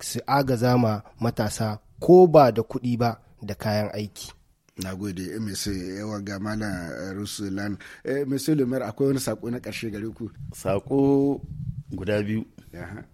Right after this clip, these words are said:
Speaker 3: Na farko, kalangu da kuke kaɗawa, kiɗan gana ku yayi. Menene ma'ana yayi? Saboda wannan ita kanta waye kai ne gare mu, mu hukuma,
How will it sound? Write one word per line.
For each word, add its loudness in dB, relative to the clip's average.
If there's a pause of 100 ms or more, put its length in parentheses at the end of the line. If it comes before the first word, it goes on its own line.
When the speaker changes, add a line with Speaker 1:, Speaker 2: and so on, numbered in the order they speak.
Speaker 3:
Na 6
farko, 6 (120)
kalangu -2 (120)
da -6
kuke -6
kaɗawa, -2
kiɗan -4
gana 0
ku -10
yayi. -8 (160)
Menene 6
ma'ana 6
yayi? 8 (560)
Saboda 4
wannan 8 (260)
ita 0
kanta -2
waye -2
kai -4
ne -4 (180)
gare 2
mu, 2
mu 2
hukuma, -4